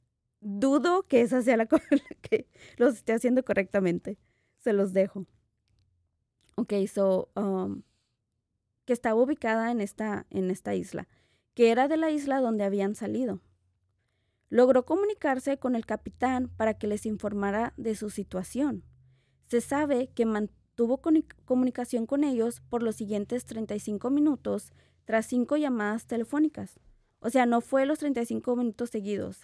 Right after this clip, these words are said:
eran por llamadas telefónicas, ah, que se estaban haciendo. Se sabe que el capitán les informa, una vez más, que el barco está inclinado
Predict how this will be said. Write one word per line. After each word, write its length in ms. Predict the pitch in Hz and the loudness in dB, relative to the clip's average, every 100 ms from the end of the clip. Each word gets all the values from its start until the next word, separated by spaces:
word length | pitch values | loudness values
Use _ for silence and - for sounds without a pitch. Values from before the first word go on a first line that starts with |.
| - | -4
eran 460 | 202 214 220 214 _ _ _ _ _ | -4 -2 -4 -8 _ _ _ _ _
por 240 | - 233 - _ _ _ | 0 0 -2 _ _ _
llamadas 540 | 202 233 220 202 208 - | -6 -4 -2 -2 -4 -6
telefónicas, 800 | 233 214 208 208 233 240 - - | -8 -6 -6 -6 -6 -6 -10 -10
ah, 260 | 202 185 180 202 _ _ _ | -6 -4 -6 -10 _ _ _
que 120 | 226 | -6
se 80 | 202 | -4
estaban 320 | 190 185 185 | -4 -4 -2
haciendo. 320 | 196 - - _ _ _ _ _ _ _ _ _ _ _ | -4 -8 -12 _ _ _ _ _ _ _ _ _ _ _
Se 160 | - 262 | -2 -2
sabe 380 | - 294 311 339 | 0 0 0 -2
que 80 | |
el 60 | 381 | -4
capitán 580 | 370 359 320 240 208 208 - | -4 -4 -4 -2 -2 -2 -2
les 220 | 233 226 | -2 -2
informa, 680 | 220 - 262 269 226 202 233 _ _ _ - | -6 -2 -2 0 0 -2 -6 _ _ _ -2
una 220 | 208 214 | 0 2
vez 160 | 269 294 | 0 0
más, 300 | 240 214 - | 0 -2 -4
que 80 | |
el 80 | 220 | -2
barco 280 | 202 214 262 | 0 -2 -2
está 180 | 269 254 | -6 -4
inclinado 640 | 247 247 226 208 214 185 | -4 -2 -2 -2 -4 -8